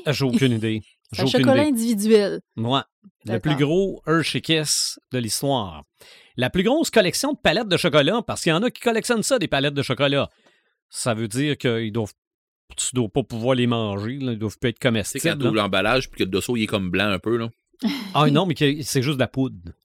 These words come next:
Speaker 3: Ah, d'accord.
Speaker 2: <laughs> Ouais, ça se peut.
Speaker 1: Sept cent soixante-dix palettes différentes. Un gars qui s'appelle Bob Brown, qui demeure en Indianapolis, est la plus haute fontaine de chocolat.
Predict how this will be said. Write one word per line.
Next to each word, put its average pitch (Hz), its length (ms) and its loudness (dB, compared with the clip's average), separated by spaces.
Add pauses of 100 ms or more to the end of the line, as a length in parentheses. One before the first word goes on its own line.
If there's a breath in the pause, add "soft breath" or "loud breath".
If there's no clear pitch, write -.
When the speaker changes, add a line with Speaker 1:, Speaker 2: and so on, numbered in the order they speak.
(180)
Speaker 3:
Ah, 320 200 6
d'accord. - 360 4
Speaker 2:
<laughs> - 40 -10
Ouais, 196 160 2
ça 165 160 -4
se - 60 -18
peut. 170 180 -6 (460 soft breath)
Speaker 1:
Sept - 360 2
cent 240 320 -2
soixante-dix 165 920 -2
palettes 156 400 -2
différentes. 139 720 -2 (800)
Un 120 180 0
gars 135 120 0
qui - 100 -8
s'appelle 147 300 0
Bob 127 320 0
Brown, 143 560 0
qui - 120 -8
demeure 135 340 0
en 117 160 -2
Indianapolis, 131 1040 0 (800)
est 135 140 4
la 135 140 2
plus 196 420 -6
haute 208 460 0 (120)
fontaine 160 1120 0
de 101 120 -6
chocolat. 95 480 -8